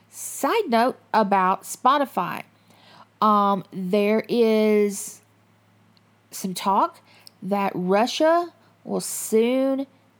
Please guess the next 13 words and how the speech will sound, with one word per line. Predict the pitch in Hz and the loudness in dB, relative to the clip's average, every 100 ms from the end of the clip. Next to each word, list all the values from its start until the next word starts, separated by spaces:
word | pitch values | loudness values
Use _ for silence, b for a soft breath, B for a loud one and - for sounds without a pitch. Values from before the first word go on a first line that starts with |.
| - | -4
be | 220 | 0
an | 226 | 0
official | 208 - 220 214 | -2 -2 -2 -2
Spotify | 208 - 202 202 208 - 190 185 175 | -6 -6 -2 -2 -2 -4 -2 -2 -2
market, | 170 269 415 453 440 - B B B B B B _ - | -2 -2 -4 -6 -8 -18 B B B B B B _ -4
and | 233 233 226 214 196 - | 0 2 2 2 0 -2
I | 202 220 | -2 0
can | 214 | -2
only | - 220 202 202 - _ _ - | 0 -2 0 -4 -6 _ _ -4
imagine | 190 175 170 165 185 262 320 349 349 | -2 -2 -2 0 0 0 -2 -4 -4
the | 339 | -4
number | 320 320 311 302 269 | -2 -2 0 -2 -2
of | 254 | -4